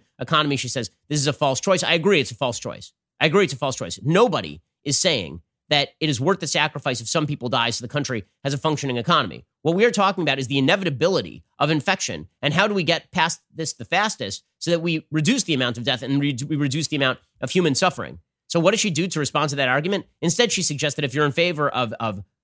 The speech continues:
ending lockdowns, tapering off lockdowns, it's because you don't care about people of color. That's, that's literally what she says. She says, "Minorities and working class Americans of all ethnicities unable to shelter at home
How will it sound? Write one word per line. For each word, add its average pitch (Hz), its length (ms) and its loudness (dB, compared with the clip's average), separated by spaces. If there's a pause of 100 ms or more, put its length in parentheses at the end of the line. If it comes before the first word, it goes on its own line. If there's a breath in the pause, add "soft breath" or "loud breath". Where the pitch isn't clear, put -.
(420)
ending 185 260 4
lockdowns, 151 520 2
tapering 165 320 0
off 139 160 2
lockdowns, 139 400 -2
it's 120 100 -8
because 139 300 -2
you 147 100 -2
don't 147 140 2
care 170 80 2
about 147 160 0
people - 160 -8
of 113 80 -8
color. - 300 -8 (100)
That's, 127 160 2
that's 143 200 0
literally 175 340 2
what 147 100 0
she - 80 -4
says. 113 220 -2
She 135 40 -6
says, 135 80 -4
"Minorities 170 520 2
and 147 120 2
working 190 280 0
class 165 200 0
Americans 143 440 0
of 113 80 -4
all 196 180 4
ethnicities 127 460 -4 (260 soft breath)
unable 185 320 4
to 160 100 -4
shelter 185 360 0
at 139 100 -2
home 101 300 -2